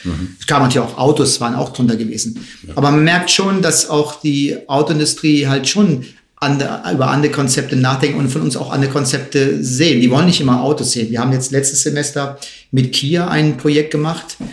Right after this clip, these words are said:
Speaker 2: und da ging's wirklich nicht um Automobil, da ging's um Robottechnologie, wa-, was, ne,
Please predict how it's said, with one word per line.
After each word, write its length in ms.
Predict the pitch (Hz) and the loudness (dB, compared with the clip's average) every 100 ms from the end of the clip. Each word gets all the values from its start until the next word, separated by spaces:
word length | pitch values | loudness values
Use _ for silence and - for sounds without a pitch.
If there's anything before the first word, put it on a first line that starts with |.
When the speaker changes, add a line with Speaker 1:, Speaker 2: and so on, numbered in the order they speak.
| - - | -16 -4
Speaker 2:
und 200 | 139 127 | 2 4
da 80 | 127 | 4
ging's 320 | 127 143 - | 2 0 0
wirklich 300 | 147 143 131 | -2 -2 -2
nicht 160 | 139 147 | -2 -2
um 100 | 135 | -2
Automobil, 640 | 135 135 127 123 123 151 | -2 0 2 4 4 4
da 60 | 117 | 2
ging's 260 | 110 131 - | 2 0 0
um 200 | 139 123 | 0 0
Robottechnologie, 1200 | 110 135 135 131 131 131 127 123 120 127 127 123 | 0 0 2 0 -2 -4 0 0 2 2 2 0
wa-, 100 | 139 | -4
was, 280 | 139 - - - _ - | -4 -4 -6 -18 _ -12
ne, 420 | 147 175 170 202 | -6 0 0 0